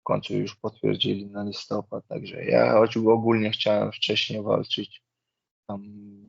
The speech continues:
będzie to Wawrzyniec czy ktoś inny. Za granicą też miałem propozycję, żeby zawalczyć, e, we wrześniu.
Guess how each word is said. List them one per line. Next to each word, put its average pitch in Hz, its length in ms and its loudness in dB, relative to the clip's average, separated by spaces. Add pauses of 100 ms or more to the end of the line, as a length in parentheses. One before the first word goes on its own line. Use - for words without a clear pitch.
(280)
będzie 107 300 -6
to 104 400 -4
Wawrzyniec 101 640 0
czy - 180 -2
ktoś - 400 0
inny. 101 520 -4 (560)
Za 104 140 2
granicą 101 520 0
też 101 260 0
miałem 101 320 0
propozycję, 101 840 -4
żeby 104 300 -2
zawalczyć, 101 800 -2 (880)
e, 104 220 -8
we 101 120 2
wrześniu. 107 760 2